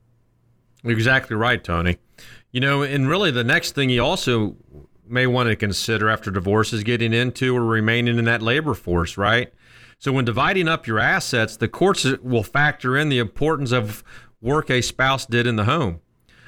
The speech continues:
But that said, no matter how the assets are divided, a non-working spouse may really need to return to work post-divorce,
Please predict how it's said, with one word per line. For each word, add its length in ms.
But 140
that 220
said, 400
no 140
matter 280
how 200
the 160
assets 400
are 60
divided, 640
a 100
non-working 640
spouse 520
may 140
really 300
need 200
to 80
return 420
to 80
work 360
post-divorce, 880